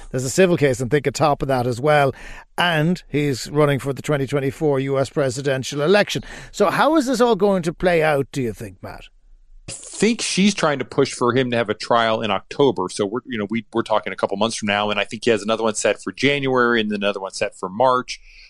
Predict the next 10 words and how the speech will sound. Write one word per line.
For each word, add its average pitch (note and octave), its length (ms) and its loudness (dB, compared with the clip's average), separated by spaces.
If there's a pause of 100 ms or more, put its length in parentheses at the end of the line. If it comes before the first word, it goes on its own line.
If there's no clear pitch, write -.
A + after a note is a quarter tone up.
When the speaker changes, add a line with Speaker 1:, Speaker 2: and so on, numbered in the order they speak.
Speaker 2:
My D3 240 0
guess D3+ 480 0
is A#2 380 2 (400)
all C#3+ 260 2
of A2+ 100 -4
those A2+ 340 0
will G#2+ 160 0
essentially A2 480 -4
be G2+ 600 -4
moved A2 540 0